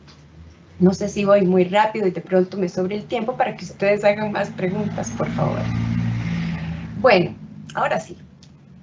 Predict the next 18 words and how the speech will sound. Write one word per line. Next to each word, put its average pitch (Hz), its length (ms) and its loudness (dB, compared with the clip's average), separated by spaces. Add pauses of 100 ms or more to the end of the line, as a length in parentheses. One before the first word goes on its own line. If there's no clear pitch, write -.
(180)
Las 269 380 2
cosas 415 460 -4
son, 370 560 -2 (280)
se 214 180 -6
miran 330 300 -6
como 240 240 -4
desde 175 280 0
donde 165 200 -8
vengan, 151 420 -8
¿verdad? 311 380 -6 (720)
Eh, 208 840 4 (400)
no 277 400 6
siempre 208 640 -2
el 170 120 0
arte 165 360 -4
ha 208 60 -6
sido 180 420 0
constructivo. 240 960 -2